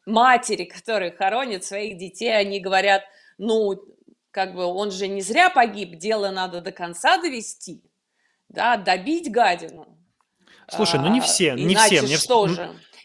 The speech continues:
Speaker 1: Не,
Speaker 2: мне
Speaker 1: ну, не
Speaker 2: вспоминается
Speaker 1: все,
Speaker 2: оте-,
Speaker 1: но н-,
Speaker 2: отец этого
Speaker 1: мгм.
Speaker 2: срочника с Москвы, да, который, э, Дмитрий Шкребец, которого зовут, помнишь, который сейчас,
Speaker 1: Да,
Speaker 2: э, там,
Speaker 1: конечно.
Speaker 2: в-,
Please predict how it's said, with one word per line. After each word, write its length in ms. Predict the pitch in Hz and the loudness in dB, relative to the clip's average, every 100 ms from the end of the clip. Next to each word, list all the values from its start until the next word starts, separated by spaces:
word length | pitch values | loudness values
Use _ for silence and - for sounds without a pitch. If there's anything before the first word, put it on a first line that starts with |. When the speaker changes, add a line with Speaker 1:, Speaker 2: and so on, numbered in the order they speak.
| - | -10
Speaker 1:
Не, 120 | 233 | -2
Speaker 2:
мне 20 | |
Speaker 1:
ну, 60 | 160 | 0
не 100 | 185 | 0
Speaker 2:
вспоминается 640 | - 185 190 285 381 349 165 170 | -2 0 4 6 8 8 6 4
Speaker 1:
все, 140 | 269 | 4
Speaker 2:
оте-, 240 | 214 220 | 4 4
Speaker 1:
но 100 | 226 | 2
н-, 180 | 214 208 | 0 -4
Speaker 2:
отец 320 | 214 208 190 | -4 -2 -2
этого 180 | 170 160 | -2 -4
Speaker 1:
мгм. 80 | 160 | -2
Speaker 2:
срочника 480 | 202 233 214 196 151 | 0 0 -2 -4 -4
с 100 | - | -4
Москвы, 520 | 147 - - 147 135 | -2 -4 -4 -4 -4
да, 140 | 120 156 | -4 -6
который, 460 | 147 135 123 120 | -6 -6 -4 -4
э, 320 | 123 117 117 110 | -4 -4 -4 -6
Дмитрий 280 | 135 123 120 | -6 -6 -8
Шкребец, 480 | - 131 131 117 | -8 -6 -4 -4
которого 380 | - 113 113 107 | -6 -8 -8 -8
зовут, 320 | 107 117 107 | -6 -6 -6
помнишь, 460 | - 180 156 117 - - - - | -4 -4 -4 -6 -8 -12 -20 -20
который 420 | - 123 131 123 120 | -10 -4 0 0 -2
сейчас, 340 | - - 127 | -6 -2 4
Speaker 1:
Да, 140 | 208 | 6
Speaker 2:
э, 40 | 202 | 6
там, 80 | - | 4
Speaker 1:
конечно. 380 | 233 170 104 160 | 2 0 -4 -12
Speaker 2:
в-, 200 | - | -14